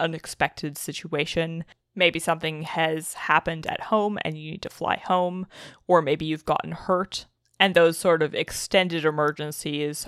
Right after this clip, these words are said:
are where the costs really start to rack up. So just, again, make sure that you have a comfortable emergency budget. I would suggest being able to sustain yourself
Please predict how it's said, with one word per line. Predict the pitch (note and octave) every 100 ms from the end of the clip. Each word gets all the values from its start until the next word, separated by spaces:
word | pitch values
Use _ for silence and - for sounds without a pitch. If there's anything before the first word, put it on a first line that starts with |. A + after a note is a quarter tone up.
| -
are | D#3 C#3
where | D3
the | C3
costs | - D3+ B2+ -
really | D#3 D3+ D3
start | - - -
to | -
rack | F2 - -
up. | G1+ - -
So | - F#3+
just, | F#3+ A#3+ - -
again, | F#3 E3 D#3+ D#3
make | D#3+ D3+
sure | - E3 D3
that | - -
you |
have | D#3+ D3 D3
a | C#3+
comfortable | - - F#3+ - F3 F3 E3+ -
emergency | D#3+ D3+ D3+ - -
budget. | D3+ D3 D3 C#3+ D3+ - - - - -
I | F#3
would | F3+ E3+
suggest | - D#3+ D#3 D3 - -
being | F#3 D#3+
able | - D#3+ C#3+
to | - D#3
sustain | - D#3 - - E3
yourself | E3 D#3 - D#3 D#3 -